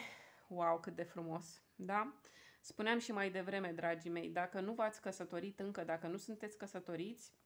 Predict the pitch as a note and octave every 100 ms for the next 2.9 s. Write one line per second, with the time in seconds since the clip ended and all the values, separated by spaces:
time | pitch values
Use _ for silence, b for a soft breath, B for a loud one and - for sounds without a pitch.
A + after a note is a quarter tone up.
0 | _ _ _ _ _ - D#3 E3+ F3+ F#3
1 | E3+ E3 F3 F3 E3+ E3+ E3+ E3+ E3+ D3
2 | D3 E3 G3 - - F#3+ F#3 D#3+ -